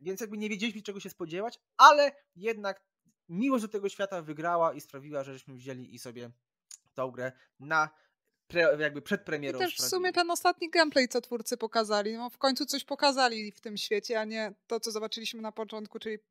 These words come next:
Speaker 2: pusty praktycznie świat i kilka zaklęć na krzyż.
Speaker 1: Tak, chociaż powiem ci, że nic mnie nie przygotowało na to, żeby, e, jakby, e,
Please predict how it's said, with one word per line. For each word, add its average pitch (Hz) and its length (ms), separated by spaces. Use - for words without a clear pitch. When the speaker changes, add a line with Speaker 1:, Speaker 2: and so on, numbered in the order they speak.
Speaker 2:
pusty 220 340
praktycznie 214 580
świat 208 440
i 196 180
kilka 220 340
zaklęć 202 460
na 202 140
krzyż. - 440
Speaker 1:
Tak, 156 220
chociaż 147 260
powiem 151 280
ci, 143 180
że 135 380
nic 160 320
mnie 147 100
nie 139 80
przygotowało 135 580
na 127 80
to, 131 140
żeby, 123 320
e, 123 120
jakby, 120 420
e, 113 360